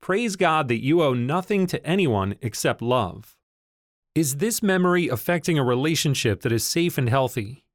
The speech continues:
If yes, walk through confession, repentance, and amends. Steps five, six, and nine. Take every opportunity to remind yourself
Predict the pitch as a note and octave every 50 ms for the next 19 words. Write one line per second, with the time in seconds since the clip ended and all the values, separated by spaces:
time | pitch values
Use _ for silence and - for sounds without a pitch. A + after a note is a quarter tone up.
0 | _ _ _ _ _ _ _ _ _ - - C3 - G3 A3+ A3+ D#3+ A#2+ - -
1 | - - _ _ - - B2 D3 F3+ A3 A#3+ - - G#3 G#3 G3+ F#3 - - D3
2 | C3+ - - D#3+ E3 E3 - - F#3+ F#3+ G3+ G#3 - - A2 G#2 - - D#3+ E3+
3 | E3+ - F3+ E3+ E3+ - - - - B2 A#2+ B2+ C#3+ C3 G2+ F#2 D2+ D#2 - -
4 | - - _ _ _ _ _ _ _ _ - - - E3+ - A2 - - - -
5 | D3+ D3+ D#3+ F3 F#3 G3+ F#3+ F#3 - - - - - D#3 D3 C#3 - - - -
6 | C#3 C3+ B2 A#2+ A2+ G#2 G2+ G#2 G2+ G#2+ - _ _ _ _ _ _ _ _ _
7 | _ _ _ _ _ _ _ _ _ _ _ - - - A3 C4 A3+ - - -
8 | - F3 G#3 G#3 A#3+ A#3 A3 G3 G3 F#3 F3 D3+ - - E3+ C#3+ B2+ A#2 A2+ A2
9 | G#2+ - C#3 C3 B2+ B2+ C#3 D3+ F3 F#3+ F#3 D#3+ E3 C#3+ - - A#2 G2 G2 G#2+
10 | - - -